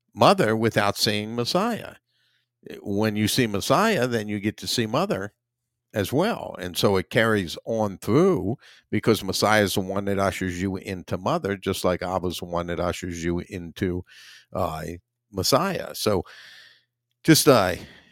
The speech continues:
a interesting thought there that hit me with that, um, scripture as you brought it out,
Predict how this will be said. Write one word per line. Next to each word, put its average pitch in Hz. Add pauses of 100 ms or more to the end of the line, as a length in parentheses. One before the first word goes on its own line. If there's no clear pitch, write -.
a 95
interesting 107
thought 101
there 90 (560)
that 87
hit 110
me 95
with 85
that, 80 (800)
um, 78 (200)
scripture 90
as 85
you 98
brought 82
it 80
out, 82